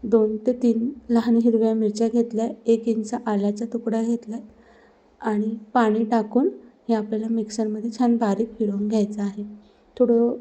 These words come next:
जाडसर राहिलं असेल तरी काही हरकत नाही. आणि इथे पुन्हा चवीनुसार मीठ आणि जे मिक्सरमधलं पाणी होतं तेच मी इथे वापरलं आहे. आणि पुन्हा आपल्याला हे बॅटर जे आहे ते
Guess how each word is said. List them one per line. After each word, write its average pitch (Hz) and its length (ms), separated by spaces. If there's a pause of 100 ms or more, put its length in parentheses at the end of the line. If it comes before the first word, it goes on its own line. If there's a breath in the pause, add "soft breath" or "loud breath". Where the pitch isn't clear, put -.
(200)
जाडसर 226 440
राहिलं 247 280
असेल 240 300 (200)
तरी 226 160
काही 233 220
हरकत 214 500
नाही. 208 240 (800 soft breath)
आणि 214 240
इथे 220 320 (100)
पुन्हा 226 300
चवीनुसार 220 640
मीठ 233 280 (440 loud breath)
आणि 226 180
जे 233 100
मिक्सरमधलं 233 640
पाणी 226 360
होतं 247 260 (140)
तेच 233 240
मी 233 120
इथे 233 200
वापरलं 220 440
आहे. 302 80 (420 soft breath)
आणि 226 260
पुन्हा 233 320
आपल्याला 226 340
हे 233 220 (760)
बॅटर 220 420
जे 233 60
आहे 226 220
ते 262 180